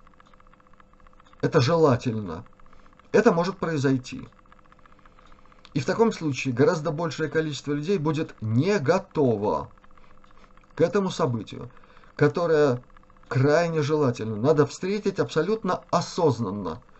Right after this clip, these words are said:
И, вот это, наверное, сейчас самое главное скажу, абсолютно спокойно, с полным позитивом и с осознанием многого, о чём я говорил на протяжении последних трёх лет.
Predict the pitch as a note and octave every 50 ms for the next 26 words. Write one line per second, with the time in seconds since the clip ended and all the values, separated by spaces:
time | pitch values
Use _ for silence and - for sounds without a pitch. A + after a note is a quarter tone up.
0 | - - - - - F3 G#3 A#3 B3+ C4+ C4 - - - - - - C#3 C3+ E3+
1 | E3 D#3 C#3+ D3+ D3+ D3+ D3 C#3+ C3 - D#3 C3+ - - - F#3+ E3+ D#3 C#3 B2+
2 | A#2 A#2 A#2 B2 B2+ A#2 A2 G#2+ G#2 G#2 - - C3+ A#2 - - - - - -
3 | - - - - - - C#3 - - - - C3 A#2+ A#2+ C#3+ G#3+ A#3+ B3 B3 C#3
4 | B2 G#2+ G2 A#2 - _ - - - - - - - - - - E3+ G3+ G3 -
5 | - D#3+ D3 C3 A#2 A2 G2+ E2+ D2 D2+ D#2+ B2+ - - - - - - - _
6 | - - - - - - - - - - A3 B3 A#3+ G#3 F3 - E3 E3 C#3 E3
7 | D3 - - D#3+ D#3+ D3+ B2+ A2 F#2+ G2 - - - - - - - - - -
8 | F#3+ F#3 C3 - - - - F3+ - G3 F#3 D#3+ E3 F#3 G#3 G#3+ G3 F3 E3 D#3+
9 | D3 C3+ C3+ C#3+ D3+ E3+ G#3 G#3+ G3 D3 D3 C3 A2+ G2 - - B2+ B2 - F#3+
10 | F#3 F3 E3+ D#3 E3 D3+ B2+ C#3+ C#3+ D3 D#3 F3+ A3 A#3+ A3+ G3 - - - -
11 | - - B2+ D3+ C#3 C3 D3+ C#3 B2 F3 F#3 E3 D3 - C#3 B2+ - D#3 D#3+ D3
12 | D3 B2+ - - D3 D3 D3 - - C3 B2 B2 G#2 E2+ -